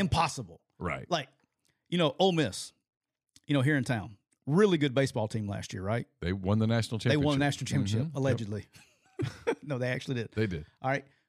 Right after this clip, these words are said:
Speaker 1: Good players everywhere.
Speaker 2: Sure.
Speaker 1: And have had great players for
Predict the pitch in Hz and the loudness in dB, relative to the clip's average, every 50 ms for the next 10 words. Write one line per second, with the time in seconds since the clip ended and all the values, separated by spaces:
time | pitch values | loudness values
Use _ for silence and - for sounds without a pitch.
0 | _ - 139 - 226 151 196 208 190 180 170 143 170 165 160 135 120 110 92 90 | _ 2 4 4 4 4 4 2 4 2 2 2 2 2 2 0 -2 -2 -4 -6
1 | 92 - - - 127 156 180 135 - _ _ _ - 185 175 147 117 98 - _ | -10 -10 -4 -2 0 0 0 -2 -8 _ _ _ -2 -2 -2 -2 -4 -6 -10 _
2 | - 165 170 131 165 190 196 156 123 123 117 123 190 311 349 349 311 - - - | -2 -2 -2 0 -2 -2 -2 -2 -2 -2 0 2 2 2 2 0 -2 -4 -4 -2
3 | 160 147 139 131 127 120 - - 131 127 120 110 107 | 0 2 2 2 0 -2 -4 -4 -4 -4 -4 -4 -6